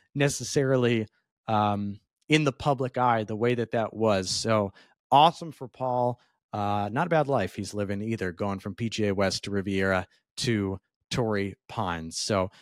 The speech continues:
he'll get on the next job. Like I said, now h-,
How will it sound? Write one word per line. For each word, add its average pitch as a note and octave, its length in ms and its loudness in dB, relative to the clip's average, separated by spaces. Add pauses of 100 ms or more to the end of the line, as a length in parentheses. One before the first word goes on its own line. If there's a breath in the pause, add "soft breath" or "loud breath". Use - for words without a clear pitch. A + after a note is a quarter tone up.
(180 soft breath)
he'll G3+ 160 8
get F#3+ 180 6
on F3 220 4
the D#3+ 80 0
next D#3+ 340 0
job. B2 400 6
Like C3+ 240 4
I B2 120 2
said, G#2+ 360 -4
now C#3+ 280 6
h-, D3 220 -2